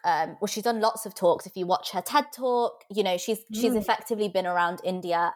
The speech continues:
Speaker 1: and spoke to women from all different parts of India, you know, especially in the villages where they still practice much of these ancient practices, and learn,
Speaker 2: Mm-hmm.
Speaker 1: really learn why, um, a lot of
Speaker 2: Yeah.
Speaker 1: stuff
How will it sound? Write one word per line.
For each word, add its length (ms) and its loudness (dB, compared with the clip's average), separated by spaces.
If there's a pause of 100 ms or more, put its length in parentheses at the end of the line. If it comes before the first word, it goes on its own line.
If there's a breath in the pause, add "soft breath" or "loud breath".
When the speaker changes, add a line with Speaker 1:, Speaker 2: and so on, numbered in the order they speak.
Speaker 1:
and 420 -2 (1200)
spoke 600 0
to 200 0
women 540 -2 (220)
from 300 0 (460)
all 200 4
different 300 -10
parts 300 2
of 80 -12
India, 380 2
you 160 0
know, 140 0
especially 580 0
in 120 -2
the 80 -2
villages 420 -2
where 100 2
they 120 0
still 220 0
practice 520 -6
much 260 -2
of 80 -8
these 220 -2
ancient 460 -4
practices, 560 -2 (580 loud breath)
and 240 0
learn, 280 4 (240)
Speaker 2:
Mm-hmm. 80 -4
Speaker 1:
really 280 2
learn 360 2
why, 480 0 (180)
um, 400 0
a 80 0
lot 220 2
of 120 -6
Speaker 2:
Yeah. 220 4
Speaker 1:
stuff 260 -4